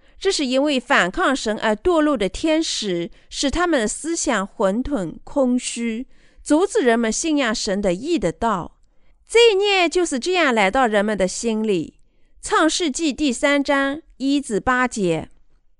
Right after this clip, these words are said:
圣经告诉我们说，有一位神创造的天使违抗了他。这位天使想凭自己的力量和阴谋夺取神的宝座，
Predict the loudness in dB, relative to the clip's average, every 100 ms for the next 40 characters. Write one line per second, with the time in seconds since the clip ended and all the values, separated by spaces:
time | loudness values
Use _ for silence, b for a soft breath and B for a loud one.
0 | -20 -12 0 2 2 2 0 4 4 4
1 | 4 4 4 0 2 2 4 4 4 4
2 | 2 2 0 0 0 0 0 2 2 4
3 | 2 0 -2 -2 -2 0 -2 -2 -2 0
4 | -2 -2 -2 -2 0 -2 -2 -2 -4 -14
5 | b b b b 2 4 4 2 -2 -2
6 | -2 -2 -2 0 0 0 -2 -4 -2 -2
7 | 0 0 0 0 0 0 0 -2 -2 0
8 | 2 2 0 0 -2 2 4 4 0 -4
9 | -2 -2 -2 0 0 0 -2 0 0 0